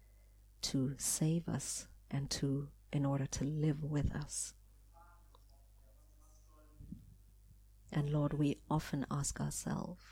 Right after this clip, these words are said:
"What should we do? What do you want from us?" And I think in these two verses, there's a very clear answer to that which you desire.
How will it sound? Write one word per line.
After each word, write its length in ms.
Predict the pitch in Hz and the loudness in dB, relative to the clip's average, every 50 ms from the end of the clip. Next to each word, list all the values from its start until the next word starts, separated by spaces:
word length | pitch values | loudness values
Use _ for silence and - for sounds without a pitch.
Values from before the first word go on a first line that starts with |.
| - - - - - - - - - - - - | -20 -20 -20 -20 -20 -20 -20 -20 -20 -20 -6 0
"What 200 | 151 151 147 - | 2 2 2 2
should 220 | - - 156 147 | 2 0 0 0
we 200 | 151 151 147 147 | 2 0 0 0
do? 400 | - - 156 147 143 - - 160 - - - | 0 0 0 0 0 -2 -4 -8 -10 -8 -2
What 220 | - 151 151 147 | 0 2 2 0
do 100 | - - | 0 -4
you 220 | 143 143 151 156 151 | -2 2 2 2 2
want 260 | 151 143 139 135 131 | 2 2 0 0 -4
from 280 | - - - - - 156 | -6 -6 -6 -6 -6 -6
us?" 380 | 160 - - - - - - - - - - - - - - - - - - - - - - - - - - - - - - - - - - - - - - - - - - - - - - - - - - - - | -8 -10 -10 -12 -12 -12 -14 -16 -16 -12 -12 -12 -12 -14 -18 -20 -20 -20 -20 -20 -20 -20 -20 -20 -20 -20 -20 -20 -20 -20 -10 -8 -8 -8 -8 -14 -20 -8 -6 -6 -6 -6 -10 -18 -20 -20 -20 -20 -20 -20 -20 -20 -6
And 180 | - 135 135 135 | -4 -2 0 2
I 60 | 135 | 4
think 260 | 160 - 156 151 147 | 4 4 4 4 2
in 140 | 151 143 143 | 0 0 0
these 260 | 143 143 147 147 - | 0 0 2 2 0
two 280 | - - - 147 143 151 | 0 2 2 0 0 0
verses, 640 | 151 151 139 139 - - - 139 135 151 - - - - - - - - - - - - - - - - - - - - - - - - - - | 0 0 0 0 0 -2 -4 -4 -4 -6 -6 -10 -12 -16 -20 -20 -20 -20 -20 -20 -20 -20 -20 -20 -20 -20 -20 -20 -20 -20 -20 -20 -20 -20 0 2
there's 200 | - 135 135 143 | 4 4 4 2
a 80 | 135 | 0
very 360 | 135 - 147 135 131 135 143 143 | 0 2 2 4 4 4 2 0
clear 360 | - - - 135 131 127 - | -4 -2 2 2 2 2 4
answer 640 | - 135 131 131 135 139 - - 117 127 139 - - - - | 4 2 2 4 2 0 0 0 0 0 -2 -4 -8 -8 -6
to 120 | - - 143 | -2 0 4
that 200 | 135 135 135 - | 4 4 4 4
which 320 | 143 147 139 - - - - | 4 2 2 2 0 0 0
you 120 | 151 147 | 0 0
desire. 600 | - - - - - 123 131 143 147 135 143 - | 0 0 -2 -2 -2 -4 -4 -4 -4 -6 -8 -10